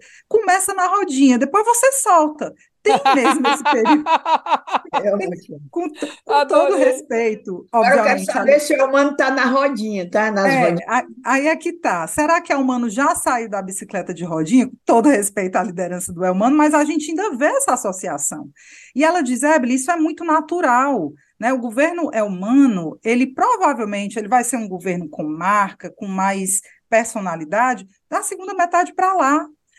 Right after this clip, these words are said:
Speaker 1: Ela sobre, inclusive, sobre essa questão do orçamento. O orçamento do governo Elmano foi aprovado ano passado, ainda era governo Bolsonaro. Então, ele para, ele vai começar, tanto é, né, que ele andou exonerando alguns secretários, como o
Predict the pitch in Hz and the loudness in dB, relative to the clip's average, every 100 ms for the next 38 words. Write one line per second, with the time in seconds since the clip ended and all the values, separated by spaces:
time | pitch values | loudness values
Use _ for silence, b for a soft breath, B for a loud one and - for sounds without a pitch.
0 | b _ - 302 339 311 277 240 262 254 | b _ -2 0 0 0 0 0 0 -2
1 | 208 226 190 - 208 208 226 202 226 202 | -6 -8 -6 -2 -2 -2 -2 -2 -2 -2
2 | 196 - 214 214 170 - 254 254 262 311 | -2 -2 -2 -2 -4 -2 -2 0 2 0
3 | 302 240 208 190 165 214 269 262 302 302 | -2 -6 -4 -4 0 2 2 0 -2 0
4 | 294 294 277 302 302 311 - 269 277 294 | 0 2 4 4 4 2 0 0 2 0
5 | 208 208 262 302 262 311 302 254 233 226 | 0 2 2 2 2 2 2 -2 -2 -2
6 | 214 214 - 190 156 156 139 - b b | -2 -4 -6 -4 -2 -2 -4 -12 b b
7 | b b 233 240 277 262 285 370 320 - | b b -8 -2 -2 0 -2 0 -4 -4
8 | 320 403 392 302 220 220 214 202 214 190 | -2 0 0 -2 -4 -4 -4 -4 -6 -6
9 | - 269 277 233 277 269 170 220 196 226 | -4 -4 -2 -2 0 0 2 2 0 -2
10 | 202 180 175 170 165 196 220 226 185 165 | -4 -4 -4 -4 -2 -2 0 2 0 -2
11 | 160 170 294 285 - 165 202 196 190 - | -2 2 2 0 -4 -4 -2 -2 -2 -8
12 | 170 160 151 165 151 | -6 -6 -6 -6 -8